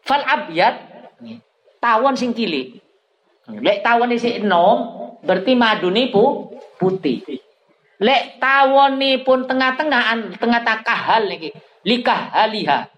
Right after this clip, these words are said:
likah liha nggih. Kah liha niki ukurane tiga puluh sampai empat puluh lek menungso. Lek menungso tiga puluh sampai empat puluh. Lek men-, lek tawon pinten umure tawon? <laughs>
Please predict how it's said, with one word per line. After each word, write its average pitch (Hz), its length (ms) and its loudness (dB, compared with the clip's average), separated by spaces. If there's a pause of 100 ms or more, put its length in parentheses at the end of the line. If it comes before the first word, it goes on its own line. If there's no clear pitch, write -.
likah 220 360 0
liha 214 300 2 (100)
nggih. 120 160 -14 (280)
Kah 233 240 -2
liha 233 320 2
niki 254 560 -4 (280)
ukurane 247 640 2
tiga 226 360 0
puluh 233 200 0
sampai 220 320 -2
empat 208 240 -2
puluh 202 160 0
lek 180 160 0
menungso. 131 480 -4 (840)
Lek 220 160 2
menungso 240 480 0
tiga 220 280 2
puluh 226 200 0
sampai 214 320 0
empat 196 160 2
puluh. 165 160 0
Lek 214 80 0
men-, 226 240 -2
lek 226 160 2
tawon 240 480 2 (240)
pinten 240 320 0
umure 160 360 0
tawon? 117 360 -2 (160)
<laughs> - 240 -8